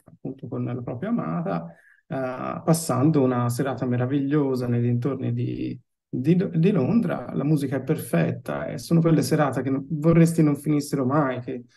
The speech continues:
si cristallizzassero in quel momento, e però purtroppo ha da prendere questo treno. E quindi è lì combattuto sul da farsi, se andare via o rimanere, e quindi,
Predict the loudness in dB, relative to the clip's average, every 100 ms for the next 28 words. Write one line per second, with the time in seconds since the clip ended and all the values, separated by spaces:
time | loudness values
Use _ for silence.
0 | _ _ _ -2 -2 -2 -8 -4 -2 0
1 | 0 2 0 2 0 0 2 4 6 6
2 | 4 2 2 0 -2 -18 -20 _ -4 2
3 | 4 6 4 2 0 2 0 0 2 4
4 | 4 0 -2 -4 -6 -8 -8 -12 _ _
5 | _ _ _ 6 8 8 6 4 4 6
6 | 6 6 4 4 2 0 0 0 0 -2
7 | -2 -4 -2 -2 -4 -6 -6 -8 -8 -4
8 | -2 -2 -8 -8 -2 -2 0 0 2 2
9 | 0 0 0 0 -2 -2 -4 -6 -4 -2
10 | -2